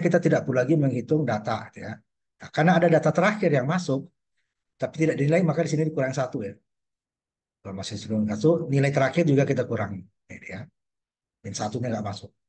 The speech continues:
Nah, dikurangi ya. Contohnya gini tadi kita buat yang pas saja dulu ya. Umpamanya, eh, semuanya tujuh puluh gitu ya. Tujuh puluh, tujuh puluh.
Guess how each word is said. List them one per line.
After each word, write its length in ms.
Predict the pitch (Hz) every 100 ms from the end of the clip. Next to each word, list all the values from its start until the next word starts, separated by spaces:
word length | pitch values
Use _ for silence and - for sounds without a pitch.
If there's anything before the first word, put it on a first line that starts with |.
| _ _ _ _ _ _ _ _ _ _ _ _ _ _ _ _ _ _ _ _ _ _ _ _ _ _ _ _ _ _ -
Nah, 120 | 101
dikurangi 800 | - - _ _ _ - 95 101 92
ya. 60 | - - -
Contohnya 320 | - 101 107 104
gini 120 | 104
tadi 120 | 104 101 -
kita 80 | 101
buat 180 | 104 107 - _ _ _ -
yang 260 | 95 95 90
pas 120 | 110 110
saja 220 | 104 107
dulu 120 | 95
ya. 100 | 101 101
Umpamanya, 440 | - - 92 110 120 127 139 - _ _ _ _ _ _ -
eh, 800 | 95 98 98 98 98 101 98 98 98 - -
semuanya 380 | 104 104 107 123 110
tujuh 200 | 110 110
puluh 200 | 113 117 98
gitu 120 | 92 95
ya. 60 | - - _ 95
Tujuh 80 |
puluh, 260 | - 104 127 139
tujuh 180 | 123 107 110
puluh. 200 | 123